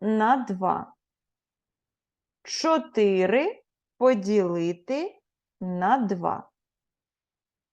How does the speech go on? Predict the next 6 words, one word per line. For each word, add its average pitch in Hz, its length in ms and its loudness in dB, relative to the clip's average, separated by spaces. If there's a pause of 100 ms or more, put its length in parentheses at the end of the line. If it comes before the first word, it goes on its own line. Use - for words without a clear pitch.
(1000)
П'ятий. 294 920 4 (880)
Два 202 1000 4 (480)
помножити 240 1400 0 (260)
на 185 360 0
сім. 165 580 -8 (1700)
Два 180 960 2